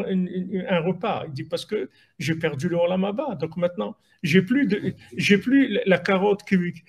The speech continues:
que, que maintenant on dit, voilà, tu auras le, le paradis et tout. Maintenant, j'ai plus rien. Donc, je, je, je vais en, enfin pouvoir servir Hachem que parce, parce que je l'aime, c'est tout.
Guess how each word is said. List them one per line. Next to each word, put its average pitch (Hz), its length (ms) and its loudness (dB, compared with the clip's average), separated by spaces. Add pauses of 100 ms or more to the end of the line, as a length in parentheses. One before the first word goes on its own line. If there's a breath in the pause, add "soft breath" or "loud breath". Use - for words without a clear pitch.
(180 soft breath)
que, 170 240 0
que 175 120 0
maintenant 165 340 0
on 180 40 2
dit, 165 120 0
voilà, 185 440 2
tu 185 120 -2
auras 170 160 2
le, 165 520 0
le 156 200 -2
paradis 160 500 0
et 165 60 -2
tout. 170 100 -8
Maintenant, 381 240 -6
j'ai 262 140 0
plus 269 160 0
rien. 233 400 2 (300 soft breath)
Donc, 170 280 -2
je, 165 160 -4
je, 160 140 -2 (420 loud breath)
je 131 160 -4
vais 165 220 -4
en, 165 260 2
enfin 185 320 0
pouvoir 185 400 -4
servir 160 400 0
Hachem 202 420 0 (280 soft breath)
que 220 100 2
parce, 208 380 -2 (240)
parce 165 200 -4
que 202 140 2
je 220 140 2
l'aime, 208 240 4
c'est 180 160 -6
tout. 196 260 -8